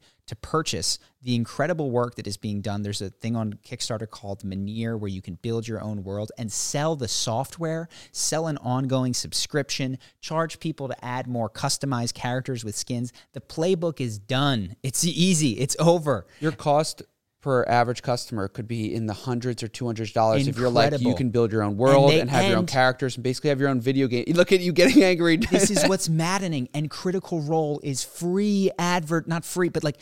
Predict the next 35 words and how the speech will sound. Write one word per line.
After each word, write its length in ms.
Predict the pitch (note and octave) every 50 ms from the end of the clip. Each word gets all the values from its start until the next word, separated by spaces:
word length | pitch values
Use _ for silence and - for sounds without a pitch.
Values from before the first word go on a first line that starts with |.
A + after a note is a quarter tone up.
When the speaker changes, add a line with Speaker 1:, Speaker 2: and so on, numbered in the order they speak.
| - _ _
Speaker 1:
they're 260 | B2+ A#2+ F#3 G#3+ G#3+
playing 580 | G#3+ - - - G#3 G#3 G#3+ A3 G#3+ G#3+ G3+ F3
Dungeons 480 | G3+ F#3+ F#3+ F#3+ F3+ G3 G#3 G3 F3
and 140 | G3+ G3+ F#3+
Dragons 540 | F3 G3 F#3+ F#3 F#3 F#3 - F#3+ F#3+ F#3 -
Speaker 2:
Yeah, 160 | E3 E3+ D3+
Speaker 1:
for 100 | B2+ A2+
Speaker 2:
roll 220 | A#2+ - D3+ E3
it 80 | F3 E3
out 180 | D#3+ D#3+ E3 D3+
Speaker 1:
you. 60 | D#3+
Speaker 2:
on 80 | D3
their 120 | D3 D3+ D3+
channel. 380 | - - E3 D#3 D3+ C3+ A2
Speaker 1:
Guess, 240 | F#2+ - G3+ G#3+ - - -
like, 220 | - E3+ E3+ D3 C#3+
you 100 | D#3+ F3+
wanna 140 | G#3 G#3 F#3+
charge 440 | - - - D#3+ D#3 E3 F3 - -
them? 180 | G#3 G#3+ G#3 F#3+ - _
Guess 240 | - F#3 F#3 G3 - -
who 100 | - G3+
got 220 | E3+ F#3+ F3 E3+ F#3
into 200 | F#3 F3+ E3 E3
D 280 | D3 - D#3+ D#3+ E3
and 100 | D#3 D3+
D 160 | C#3 D#3+ D#3+ C#3
and 120 | C3 B2+
spent 280 | - - - C#3 C3+ -
hundreds 560 | - - - - D#3 E3 D#3 E3+ E3 D3 D3+
of 100 | D3 B2
dollars 440 | - C#3 B2 C3 C3+ C3 B2+ A2 -
on 160 | A2 G2 G2
it 120 | F#2+ - - - _ _
without 360 | B2+ A#2+ - C#3+ D3 E3+ E3